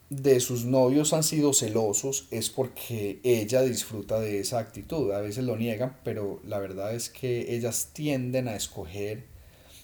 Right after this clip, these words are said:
a sus novios con base a esta forma de ser o no ser celoso. ¿Has tenido amores de verano? Esta pregunta hace que una emoción fuerte llegue a su mente.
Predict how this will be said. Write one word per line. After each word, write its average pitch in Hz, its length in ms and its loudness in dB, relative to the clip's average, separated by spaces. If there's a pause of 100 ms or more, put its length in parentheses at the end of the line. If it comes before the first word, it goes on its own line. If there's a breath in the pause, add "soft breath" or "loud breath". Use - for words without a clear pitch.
a 120 100 -4
sus 127 140 -4
novios 147 480 2
con 110 180 -6
base 101 340 -2
a 101 60 -2
esta 95 240 -6
forma 107 380 -8
de 90 80 -10
ser 95 320 -8
o 101 240 -6 (140)
no 104 200 -8
ser 95 180 -10
celoso. 117 420 -4 (1160 loud breath)
¿Has 170 240 12
tenido 208 480 8
amores 170 400 10
de 175 80 8
verano? 202 560 8 (920 loud breath)
Esta 175 320 10
pregunta 160 500 12
hace 180 240 10
que 151 320 4
una 160 280 8
emoción 147 480 4
fuerte 170 800 8
llegue 143 280 6
a 143 120 12
su 120 160 0
mente. 151 680 0